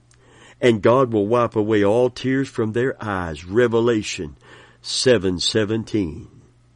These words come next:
Friend, the Lamb was slaughtered, and the Lamb was raised from the dead, and the Lamb together with the Father will wipe away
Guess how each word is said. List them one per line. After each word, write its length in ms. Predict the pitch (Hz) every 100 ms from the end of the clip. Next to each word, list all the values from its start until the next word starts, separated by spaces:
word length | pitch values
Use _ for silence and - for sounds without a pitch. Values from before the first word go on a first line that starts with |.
| _ _ _ _ _ -
Friend, 240 | 127 120
the 100 | 110
Lamb 340 | 110 127 117
was 160 | 107 92
slaughtered, 680 | - - 127 117 98 82 76 _ _ _ - - -
and 160 | 135 127
the 100 | 120
Lamb 440 | 113 120 120 113
was 260 | 104 101 -
raised 600 | 92 110 120 131 113 -
from 220 | 135 127
the 100 | 117
dead, 540 | 110 117 120 95 87 - _ _ - - -
and 180 | 135 131
the 100 | 117
Lamb 400 | 110 120 123 127
together 520 | 120 107 107 131 127
with 200 | 120 117
the 120 | 107 104
Father 480 | - 131 131 131
will 240 | 123 110 98
wipe 420 | 98 123 120 -
away 400 | 104 101 101